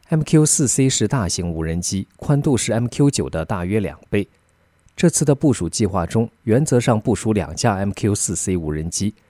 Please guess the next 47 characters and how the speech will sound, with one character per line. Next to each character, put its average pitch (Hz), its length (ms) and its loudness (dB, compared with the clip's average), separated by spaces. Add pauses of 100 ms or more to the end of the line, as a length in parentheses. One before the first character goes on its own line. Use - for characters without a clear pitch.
(320)
但 156 160 2
是 - 160 2
可 90 160 -2
能 92 120 0
会 120 160 2
因 135 160 0
为 127 140 4
保 90 180 2
养 85 200 0
飞 107 180 -2
机 135 160 0
等 73 180 -4
因 82 160 -6
素， - 280 -4 (120)
暂 120 240 0
时 85 220 -4
增 98 220 -4
加 95 180 -2
数 92 220 -4
量。 76 200 -6 (760)
防 - 180 2
卫 123 100 4
省 101 220 0
指 71 140 -6
出， 90 260 -4 (480)
将 160 220 2
被 151 100 6
暂 135 220 4
时 117 160 -2
性 120 180 2
部 120 140 2
署 90 160 -4
的 85 120 -2
无 90 140 -2
人 107 160 2
机 113 160 -4
机 127 180 -2
型 - 360 -4 (400)
为 139 160 6
侦 156 200 2
察 90 240 -2
用 98 220 0
所 71 180 -4
开 95 220 -4
发 101 160 0
而 82 180 0
成， 76 280 -8